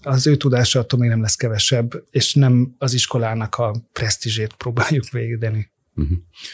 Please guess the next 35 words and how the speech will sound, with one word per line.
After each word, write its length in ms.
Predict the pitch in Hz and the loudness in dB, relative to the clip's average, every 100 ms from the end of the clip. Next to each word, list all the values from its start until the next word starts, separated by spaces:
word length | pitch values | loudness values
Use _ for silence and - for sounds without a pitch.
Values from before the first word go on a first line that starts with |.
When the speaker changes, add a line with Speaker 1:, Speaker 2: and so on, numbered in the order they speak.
| - | -6
Speaker 2:
Most 160 | - 95 | 0 2
igazából 400 | 120 120 117 120 | 4 4 4 2
arról 240 | 113 98 | 2 2
beszélünk, 580 | 87 95 - 101 98 98 | 2 0 0 2 2 2
hogy 240 | - 92 | 0 0
mi 100 | 95 | 2
az, 120 | 90 85 | 2 4
hogy 120 | 80 | 2
jó 160 | 76 | 2
iskola. 380 | 71 - 65 64 - - - - | 2 2 0 0 -6 -14 -12 -2
Mert 120 | 92 | 0
meg 120 | 95 | 2
lehet 180 | 107 107 | 2 2
ezt 140 | 98 - | 0 2
mondani 400 | 101 107 110 110 | 4 6 4 4
egyáltalán, 400 | 95 98 92 104 | 2 2 0 2
hogy 100 | 107 | 2
mi 40 | |
az, 120 | 98 | 2
hogy 100 | - | 2
jó 120 | 104 107 | 4 4
iskola? 260 | 95 101 | 4 2
Mert 160 | 85 95 | 4 4
ez 80 | 95 | 4
a 80 | |
rangsor 380 | 107 117 - 117 | 2 2 2 2
megmondja, 460 | 107 95 98 92 95 | 2 0 0 2 2
hogy 160 | 95 - | 2 2
ebben 400 | 98 80 92 90 | 0 2 2 4
a 60 | |
hét 260 | 85 87 85 | 4 4 2
faktorban 720 | 85 85 - 90 90 90 87 - | -2 -6 -2 -2 0 0 -2 -4
melyek 340 | 78 78 76 | 0 0 0
a 160 | 69 76 | 0 0
legjobb 380 | 71 69 69 | 0 0 -2